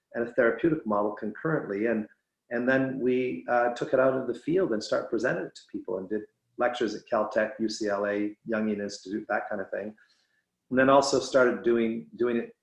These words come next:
working with families and using it therapeutically. And so,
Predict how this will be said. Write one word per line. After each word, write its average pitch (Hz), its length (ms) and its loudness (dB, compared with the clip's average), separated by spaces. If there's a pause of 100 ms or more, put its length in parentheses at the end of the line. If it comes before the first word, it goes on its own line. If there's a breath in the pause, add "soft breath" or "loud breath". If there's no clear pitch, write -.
working 117 300 -2
with 110 160 -6
families 117 360 0
and 104 140 -4
using 110 260 0
it - 200 -10
therapeutically. 107 580 -2 (1160)
And 110 220 -2
so, 110 460 2